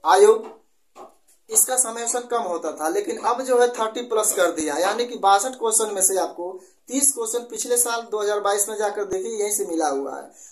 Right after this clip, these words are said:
अगर ये portion जिसका अगर बहुत अच्छा रहता है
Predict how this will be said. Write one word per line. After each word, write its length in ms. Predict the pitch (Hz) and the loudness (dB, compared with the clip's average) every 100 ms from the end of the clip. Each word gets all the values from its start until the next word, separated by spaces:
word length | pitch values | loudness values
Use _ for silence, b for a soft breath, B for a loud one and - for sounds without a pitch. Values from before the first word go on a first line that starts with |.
| B | B
अगर 240 | 185 208 | 2 4
ये 100 | 240 | 4
portion 340 | 262 247 240 240 | 6 6 4 2
जिसका 260 | 240 - 226 - - | 2 2 0 -4 -4
अगर 180 | 190 214 | -2 0
बहुत 280 | 185 214 | 0 0
अच्छा 260 | 196 - 208 | -2 0 0
रहता 280 | 190 175 185 | 2 2 0
है 180 | 175 233 | 0 -2